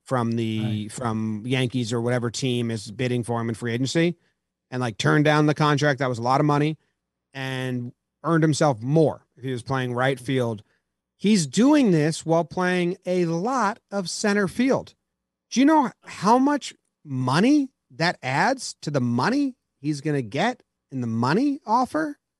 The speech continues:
Speaker 2: I think it's a little bit, but it's, it's only because it's, it's already a lot of bit of money.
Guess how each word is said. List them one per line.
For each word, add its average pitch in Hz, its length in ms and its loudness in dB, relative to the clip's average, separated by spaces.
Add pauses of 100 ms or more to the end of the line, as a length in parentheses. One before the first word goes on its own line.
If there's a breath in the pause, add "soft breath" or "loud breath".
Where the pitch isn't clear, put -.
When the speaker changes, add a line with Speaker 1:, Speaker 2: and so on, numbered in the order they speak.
(1300)
Speaker 2:
I 170 80 0
think 254 160 2
it's 311 140 0
a 226 60 6
little 190 300 6
bit, 277 260 2
but 185 120 2
it's, 170 280 0
it's 165 200 -2
only 180 220 2
because 165 340 -2
it's, - 440 -8
it's 151 200 -6
already 156 380 0
a 131 60 -4
lot 151 300 0
of 135 80 -8
bit 127 120 -8
of 113 80 -12
money. 104 420 -18